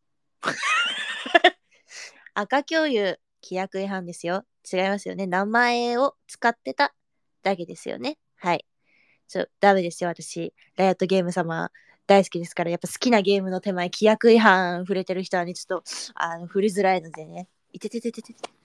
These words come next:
うん。そうだよね。うん。名前が、ち-、名前を取ってるだけだよね、ただね。そうだよね。うん、そうだね。オッケー。お疲れ。終わり、この話。<laughs> この話は終わり。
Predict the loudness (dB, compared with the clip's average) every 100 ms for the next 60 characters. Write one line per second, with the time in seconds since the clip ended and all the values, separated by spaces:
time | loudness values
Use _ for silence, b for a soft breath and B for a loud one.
0 | _ _ _ -20 -20 _ _ _ _ _
1 | _ _ _ _ _ _ -14 -2 0 0
2 | -2 -4 b _ -12 -10 -12 _ _ 4
3 | 6 8 8 6 0 _ -4 2 2 2
4 | -16 -14 -8 -6 -2 -2 -2 -4 -6 -8
5 | -8 -8 -6 -4 -4 -6 -4 -6 -6 _
6 | _ -10 -8 -6 -4 -6 _ _ _ -16
7 | -16 -10 -10 -8 -12 -12 -12 -12 _ _
8 | -6 -2 -2 -2 -6 _ _ 2 4 4
9 | -4 -6 -6 -6 -8 -12 _ -20 _ -20
10 | -20 -20 _ -20 _ 0 2 0 0 0
11 | 2 2 2 4 4 4